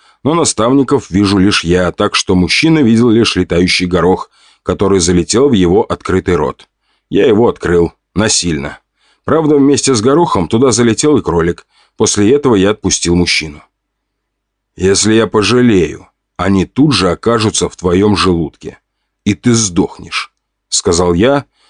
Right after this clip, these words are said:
только директор открыл рот. «Ш-ш-что тебе надо?»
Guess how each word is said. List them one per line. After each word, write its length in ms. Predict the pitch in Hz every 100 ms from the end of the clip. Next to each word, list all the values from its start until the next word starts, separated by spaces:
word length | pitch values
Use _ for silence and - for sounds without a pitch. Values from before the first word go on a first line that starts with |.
| _ -
только 480 | 135 143 156 151 -
директор 540 | 92 92 85 - 101
открыл 420 | 107 - 80 82
рот. 340 | 87 - _ _ - _ _ -
«Ш-ш-что 720 | - - 156 151 - - 175
тебе 280 | 202 196 233
надо?» 520 | 240 165 - 165 -